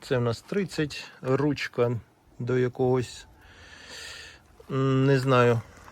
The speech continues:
специфічна. А, ціна її сорок п'ять гривень. Алюмінієва наковальня така,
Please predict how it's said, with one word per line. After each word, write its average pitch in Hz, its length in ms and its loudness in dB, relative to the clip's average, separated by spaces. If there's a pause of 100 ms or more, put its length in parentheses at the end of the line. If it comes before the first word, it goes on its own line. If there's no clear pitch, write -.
(580)
специфічна. 127 800 -2 (800)
А, 120 380 0
ціна 131 340 2
її 117 180 0
сорок 127 320 -2
п'ять 170 220 0
гривень. 139 440 2 (220)
Алюмінієва 135 720 4
наковальня 127 680 2
така, 117 340 -2